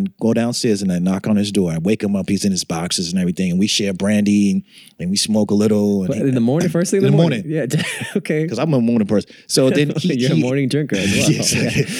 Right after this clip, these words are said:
Speaker 2: Yeah.
Speaker 1: So I was like, "All right, cool." And I got a drop from him for the volume two.
Speaker 2: Okay.
Speaker 1: And then
Speaker 2: Oh, okay, yeah,
Speaker 1: yeah.
Speaker 2: yeah,
Speaker 1: And so
Speaker 2: yeah,
Speaker 1: then
Speaker 2: yeah.
Speaker 1: that's how that happened. And then Gang Starr did an in-store at Fat Beats for, um,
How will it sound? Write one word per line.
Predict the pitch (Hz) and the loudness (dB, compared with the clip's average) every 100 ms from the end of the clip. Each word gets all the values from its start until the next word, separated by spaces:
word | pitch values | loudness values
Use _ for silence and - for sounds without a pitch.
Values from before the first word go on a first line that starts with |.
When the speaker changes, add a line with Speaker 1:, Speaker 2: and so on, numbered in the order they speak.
| 247 202 | -6 -4
Speaker 2:
Yeah. | 185 - | -4 -2
Speaker 1:
So | 226 | -2
I | 139 | -2
was | 143 | -2
like, | 117 | -2
"All | 151 | -2
right, | 180 143 170 | 0 0 2
cool." | 185 120 - - 123 | 2 0 -2 -8 -2
And | 120 117 - | 0 0 -2
I | 107 | -4
got | 92 | -4
a | 92 | -2
drop | 101 98 - | -2 -2 -6
from | 90 | -6
him | 71 - _ _ _ _ - | -8 -12 _ _ _ _ -10
for | - 98 | -4 0
the | 98 | 0
volume | 90 120 120 110 | 0 -2 0 -2
two. | - 127 78 - | 0 0 0 -6
Speaker 2:
Okay. | 101 - 71 - _ - - | -6 -4 -6 -8 _ -18 -8
Speaker 1:
And | 110 | -2
then | 113 113 | 0 0
Speaker 2:
Oh, | 113 120 113 | 0 -4 -6
okay, | 110 139 139 | -4 -2 0
yeah, | 139 | 0
Speaker 1:
yeah. | 123 | 2
Speaker 2:
yeah, | 123 139 | 0 0
Speaker 1:
And | 143 | -2
so | 143 | 0
Speaker 2:
yeah, | 127 | 0
Speaker 1:
then | 127 120 | 0 0
Speaker 2:
yeah. | 123 | -2
Speaker 1:
that's | 135 | -2
how | 127 113 | -2 -2
that | 131 | -2
happened. | 117 90 82 104 | -4 -6 -6 -4
And | 117 | -2
then | 120 113 - 95 - | -2 -4 -6 -12 -8
Gang | 120 147 | -4 -4
Starr | - 127 | 0 0
did | 107 101 | 2 0
an | |
in-store | - 131 117 98 | -2 -2 0 0
at | 82 | 0
Fat | - 104 - | -4 -4 -2
Beats | 82 76 | -4 -4
for, | - 98 95 | -4 -2 0
um, | 95 92 90 87 | 0 0 0 -4